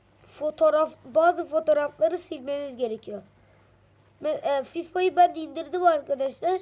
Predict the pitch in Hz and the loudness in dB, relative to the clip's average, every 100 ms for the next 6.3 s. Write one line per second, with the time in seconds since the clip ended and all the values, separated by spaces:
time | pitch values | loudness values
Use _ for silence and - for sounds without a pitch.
0 | - _ _ _ _ - 269 311 - 320 | -8 _ _ _ _ -12 -10 -10 -16 -20
1 | 302 254 311 311 285 311 277 254 254 240 | -20 -16 -14 -12 -12 -14 -14 -10 -10 -8
2 | 233 - 247 233 226 226 214 240 226 214 | -10 -12 -20 -14 -14 -12 -10 -8 -8 -10
3 | _ - 233 214 208 240 294 _ _ - | _ -20 -18 -16 -14 -16 -18 _ _ -4
4 | - - - - _ _ _ _ 220 220 | -4 -4 -14 -20 _ _ _ _ -12 -12
5 | - 220 220 208 208 214 208 214 208 196 | -12 -8 -6 -6 -6 -8 -10 -12 -14 -14
6 | 190 180 | -16 -16